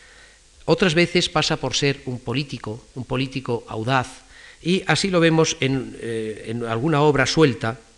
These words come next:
¿eh? No vamos, no voy a seguir todo el rastro, sino simplemente a citar algunas obras sueltas, como es en la, eh, tragedia de Shakespeare,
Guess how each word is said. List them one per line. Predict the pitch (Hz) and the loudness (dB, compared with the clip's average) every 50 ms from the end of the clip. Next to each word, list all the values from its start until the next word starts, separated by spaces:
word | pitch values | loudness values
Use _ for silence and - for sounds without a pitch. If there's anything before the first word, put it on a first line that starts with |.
| - - - - | -20 -20 -14 -8
¿eh? | 113 120 123 123 | -8 -6 -6 -4
No | 120 123 | -2 0
vamos, | 127 131 131 123 123 123 | 2 2 2 0 -2 -4
no | 120 123 127 | -4 -2 0
voy | 131 135 123 | 0 0 0
a | |
seguir | - - 123 131 131 131 | 0 -2 0 -2 -2 0
todo | - 127 | -2 -2
el | 113 113 | -2 -2
rastro, | 120 139 131 - - 120 | -2 -2 -4 -4 -6 -6
sino | 104 - 107 107 110 | -6 -6 -6 -6 -8
simplemente | - - 135 127 131 123 123 117 123 | -8 -8 -8 -6 -4 -4 -4 -4 -4
a | 107 | -6
citar | 110 104 - 127 120 | -6 -2 -2 0 0
algunas | 110 104 117 123 107 - | 0 -2 -4 -4 -4 -4
obras | 123 117 113 - | -4 -6 -6 -4
sueltas, | - 123 113 104 - 110 104 - - - - - - - - - - - | -2 -2 -4 -2 -4 -6 -8 -8 -10 -18 -20 -20 -20 -18 -20 -20 -16 -8
como | - 139 135 143 156 | -2 2 4 6 6
es | 170 160 - - - - - - - - - - | 6 4 2 -4 -8 -18 -18 -12 -10 -10 -8 -2
en | - 135 131 131 127 | 0 0 2 2 4
la, | 131 123 120 120 117 - - - - - - _ _ _ _ _ _ _ - | 4 6 6 4 4 0 -8 -20 -20 -20 -20 _ _ _ _ _ _ _ -6
eh, | - 123 120 117 110 | 0 0 2 2 0
tragedia | - 120 113 - 156 156 143 135 | 0 -2 -2 2 2 4 4 4
de | 123 120 | 2 2
Shakespeare, | - - 147 143 - - - 120 120 117 - - | 2 4 4 4 2 2 0 0 0 -2 -4 -14